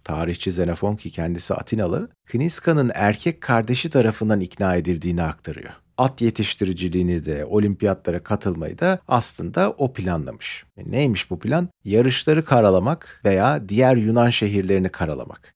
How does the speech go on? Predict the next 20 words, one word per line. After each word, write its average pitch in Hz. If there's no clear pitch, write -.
Zira 104
diğer 120
spor 107
dallarında 80
herkes 95
bileğinin 101
hakkıyla 92
kazanırken 151
burada 147
zengin 120
olan 113
kazanıyor, 80
en 135
iyi 110
atları, 95
en 117
iyi 113
sürücüleri 92
alabilenler 101
kazanıyor. 85